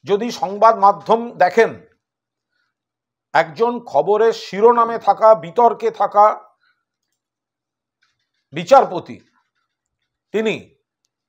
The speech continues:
রায় দিচ্ছ-, এই ইন্টারভিউ দিচ্ছেন একটা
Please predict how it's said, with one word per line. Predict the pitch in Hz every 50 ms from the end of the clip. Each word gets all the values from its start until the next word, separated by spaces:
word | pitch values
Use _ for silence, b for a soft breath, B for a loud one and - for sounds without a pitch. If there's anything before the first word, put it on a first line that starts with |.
| _ _ _ _ _ _ _ _ _
রায় | - 147 160 160 196 233 240
দিচ্ছ-, | 233 220 - - - - - - -
এই | 160 147 135 123 127 -
ইন্টারভিউ | 180 190 196 254 262 247 269 269
দিচ্ছেন | 202 208 170 - - 147 107 -
একটা | - 156 - - 185 175 -